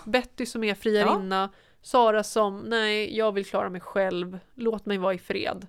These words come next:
Speaker 2: Ja, och det var säkert också en bidragande anledning till att de ändå är ihågkomna idag. Inte som, eh, f-,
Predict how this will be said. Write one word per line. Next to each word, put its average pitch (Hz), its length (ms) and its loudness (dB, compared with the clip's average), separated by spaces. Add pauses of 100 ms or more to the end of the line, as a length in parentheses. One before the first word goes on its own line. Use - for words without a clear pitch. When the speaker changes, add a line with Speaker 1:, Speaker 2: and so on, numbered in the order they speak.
(260)
Speaker 2:
Ja, 240 340 2
och 214 80 -8
det 220 120 -4
var 226 140 -6
säkert 202 380 -4
också 196 240 -6
en 175 100 -8
bidragande 160 600 -6 (200)
anledning 165 420 -8
till 165 180 -10
att - 120 -12
de 160 320 -8 (1120)
ändå 180 240 0
är 214 240 4
ihågkomna 170 600 -4
idag. 147 240 -6
Inte 190 520 -2
som, 170 360 -4
eh, 160 640 -6
f-, - 180 -20